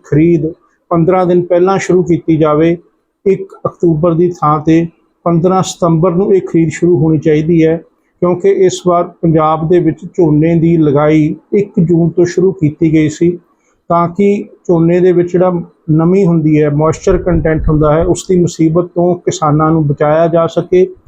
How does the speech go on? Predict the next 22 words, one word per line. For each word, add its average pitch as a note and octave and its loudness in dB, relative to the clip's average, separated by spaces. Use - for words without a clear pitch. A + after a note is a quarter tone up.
ਤੇ G#3+ 2
ਦਿੱਲੀ F#3+ 2
ਦੇ G#3+ 2
ਵਿੱਚ F#3 -2
ਵੀ G3 0
ਪਰਾਲੀ E3+ 0
ਸਾੜਨ D#3+ -4
ਨਾਲ E3+ 0
ਜੋ F3 2
ਪ੍ਰਦੂਸ਼ਣ D#3+ 0
ਵੱਧਦਾ D#3 -2
ਹੈ E3 0
ਉਸ D#3+ -2
ਸਮੇਂ D3+ 0
ਦੇ D3+ 0
ਵਿੱਚ, D3 -2
ਉਸ F3 0
ਤੋਂ F#3 2
ਵੀ G3 2
ਬਚਿਆ F3+ -2
ਜਾ D3 0
ਸਕੇ। F#3 -2